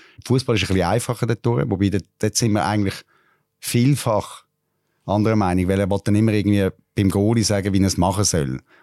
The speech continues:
Und das lasse ich partout einfach nicht gelten. Oder? Aber weil, wenn er sagt, irgendwie der Moreira hätte das gemacht, also Moreira, André Moreira ist der, der Goalie von, äh, von G C. Gerade vorne hat er wieder gesagt, ja, aber dort hat er einen Schritt gemacht. Und ich gesagt, lass, ich habe es noch nicht analysiert, aber wir machen das noch. Also will ich einfach sagen, da bin ich der Fachmann, <laughs> da hat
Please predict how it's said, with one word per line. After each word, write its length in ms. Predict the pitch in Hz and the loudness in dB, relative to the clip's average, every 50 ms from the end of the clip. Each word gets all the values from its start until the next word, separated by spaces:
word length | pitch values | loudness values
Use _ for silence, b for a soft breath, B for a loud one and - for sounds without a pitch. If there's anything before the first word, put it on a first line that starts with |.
| b b b | b b b
Und 120 | - 90 | -4 -2
das 120 | 87 110 92 | -2 0 0
lasse 180 | 113 104 110 | 0 2 2
ich 100 | 113 107 | 0 0
partout 400 | - 98 98 92 - - 110 110 | 0 -2 -4 -2 0 2 2 2
einfach 220 | 107 101 92 - 80 | 2 2 0 -2 -2
nicht 160 | 90 92 - | -2 -2 -2
gelten. 480 | - 82 71 73 78 - - - - - - B B B B B B B B B B | -2 -2 -2 -2 -2 -4 -6 -10 -14 -14 -14 B B B B B B B B B B
Oder? 280 | - 87 90 98 95 | -4 -2 0 0 0
Aber 160 | - 107 104 107 | 0 0 0 0
weil, 160 | 110 110 107 | 0 0 0
wenn 80 | 110 107 | 0 0
er 60 | 107 | 0
sagt, 260 | 101 - 107 110 110 104 | 0 0 0 0 0 0
irgendwie 220 | 113 104 104 101 | 2 2 2 2
der 80 | 95 98 | 2 2
Moreira 420 | 95 92 98 101 107 117 110 110 | 2 2 2 2 0 0 0 0
hätte 300 | 98 98 95 95 90 95 | 2 2 2 0 0 0
das 280 | - 92 107 131 - - | 0 0 0 0 -2 0
gemacht, 300 | - 131 113 113 - - | 0 0 0 0 0 -2
also 160 | 90 82 87 | 0 2 2
Moreira, 500 | 90 90 90 95 98 104 98 98 98 90 | 2 4 4 2 2 2 2 2 2 2
André 200 | 95 95 90 87 | 2 2 2 2
Moreira 380 | 85 82 78 87 92 95 90 | 2 2 2 0 0 2 0
ist 180 | 87 82 - - | 0 -2 -2 -2
der, 300 | 85 82 80 80 78 76 | 0 0 0 0 -2 -4
der 100 | 73 80 | -6 -6
Goalie 320 | 78 87 90 98 95 98 | -2 -2 0 2 2 0
von, 260 | - - 87 82 82 80 | 0 0 0 0 2 0
äh, 120 | 78 78 | 0 -2
von 120 | - - | -4 -4
G 180 | 78 104 120 139 | -2 0 0 0
C. 240 | 127 - 135 131 131 B B B B B B B B B B B _ _ _ - - | 0 -2 -2 -4 -4 B B B B B B B B B B B _ _ _ -16 -8
Gerade 160 | - 107 107 | -6 -6 -2
vorne 240 | - 104 107 113 113 | 0 0 2 2 2
hat 120 | 107 107 101 | 2 0 0
er 60 | 98 | 0
wieder 100 | 101 101 | 0 0
gesagt, 160 | - - 90 | 0 0 0
ja, 60 | 98 | 0
aber 120 | 98 98 92 | 0 0 -2
dort 140 | 95 - | -2 -2
hat 120 | 98 95 - | -2 -2 -2
er 60 | 98 | -2
einen 120 | 85 90 | -2 -2
Schritt 300 | 87 - - 101 101 - | -2 0 -2 -2 -2 -4
gemacht. 220 | - - - 85 82 | -4 -2 -2 0 0
Und 60 | 85 | 0
ich 60 | 82 | -2
gesagt, 120 | - 87 87 | -2 -2 -2
lass, 140 | 92 90 | -2 -2
ich 60 | - - | -2 -4
habe 60 | 92 | -2
es 80 | - | 0
noch 120 | - 87 92 | 2 2 2
nicht 120 | 95 95 | 2 2
analysiert, 440 | 90 92 95 92 90 78 87 92 85 | 2 2 2 0 0 0 0 0 0
aber 100 | 90 80 | 0 0
wir 60 | 82 | 0
machen 360 | 85 82 80 80 82 - 90 - | 2 2 2 0 0 -2 -4 -6
das 160 | 90 80 76 | -6 -6 -6
noch. 200 | - 57 60 - | -6 -10 -6 -2
Also 140 | - 87 92 | 0 0 2
will 80 | 95 | 2
ich 60 | 92 95 | 2 0
einfach 140 | 95 - | 0 -2
sagen, 140 | - 95 90 | -2 -4 -2
da 80 | - 85 | -2 -2
bin 140 | 78 90 87 | 0 2 2
ich 160 | 110 123 - | 2 2 0
der 100 | - 104 | -2 -2
Fachmann, 440 | - 101 110 - - - 117 110 98 | -2 -2 -2 -2 -2 0 0 0 0
<laughs> 20 | |
da 100 | - - | 0 -2
hat 120 | 113 - | -2 -2